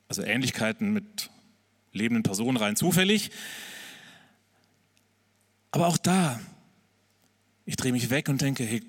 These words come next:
du weißt doch, was los ist, oder? Ich bin in meiner Ehre verletzt. Denn ich habe ja Recht. Und ich weiß, dass ich Recht habe.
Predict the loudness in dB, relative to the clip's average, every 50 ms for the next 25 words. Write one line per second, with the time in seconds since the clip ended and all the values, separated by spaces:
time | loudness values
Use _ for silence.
0 | -16 _ _ -4 -2 -2 -2 -2 -2 -2 -4 -6 -8 -8 -6 -6 -6 -8 -6 -8
1 | -8 -6 -4 -6 -4 -4 -8 -8 -8 -8 -6 -4 -4 -4 -6 -6 -10 _ _ _
2 | _ _ _ _ _ _ _ _ _ _ _ _ _ _ _ _ _ _ _ -8
3 | -4 -2 0 0 2 2 0 0 0 -2 -2 0 -2 -2 -2 -2 -2 -4 -4 -4
4 | -6 -8 -8 -10 -16 _ _ _ _ _ _ _ _ _ _ _ _ _ _ _
5 | _ _ _ -20 -16 -12 -12 -10 -2 0 2 4 6 4 4 4 2 0 0 0
6 | 0 0 0 -4 -6 -8 -12 -14 -20 _ _ _ _ _ _ _ _ _ _ _
7 | _ -20 -20 -20 -18 -18 -16 -10 -2 2 2 4 4 2 4 4 4 4 4 4
8 | 2 0 0 -2 -4 -6 -6 -4 -6 -6 -6 -6 -8 -8 -8 -10 -12